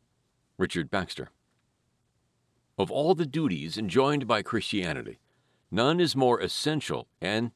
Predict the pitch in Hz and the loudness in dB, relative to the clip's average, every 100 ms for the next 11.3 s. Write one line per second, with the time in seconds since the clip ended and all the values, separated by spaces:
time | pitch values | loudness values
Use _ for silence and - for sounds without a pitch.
0 | - 90 - 85 80 67 58 104 117 - | -2 -2 0 0 0 -2 0 2 2 -2
1 | 65 - - 85 - 104 76 - _ _ | -8 -6 -6 -4 0 0 0 -8 _ _
2 | _ _ _ _ _ _ _ 120 156 - | _ _ _ _ _ _ _ -2 0 2
3 | 156 123 110 95 110 101 87 82 92 92 | 2 2 0 0 0 2 2 0 0 -2
4 | - 82 64 65 104 98 117 - 180 107 | -2 -2 -2 -2 -4 -2 -2 0 -2 0
5 | 85 - 107 76 67 62 52 _ _ _ | -2 0 0 0 -4 -8 -12 _ _ _
6 | _ - 87 - 95 76 60 - 101 82 | _ -4 -2 0 -2 -2 -2 0 0 -2
7 | 71 76 58 60 62 127 117 73 65 82 | -2 -2 -2 -6 0 2 2 -2 -6 -8
8 | 69 - - - - 101 - 67 - _ | -10 -14 -16 -10 -6 -6 -6 -10 -14 _
9 | _ _ _ _ _ _ - 107 113 92 | _ _ _ _ _ _ -4 0 2 4
10 | 98 110 107 98 98 82 92 80 104 98 | 6 4 0 -2 -2 -2 -6 -2 -2 -2
11 | 117 113 | -4 -4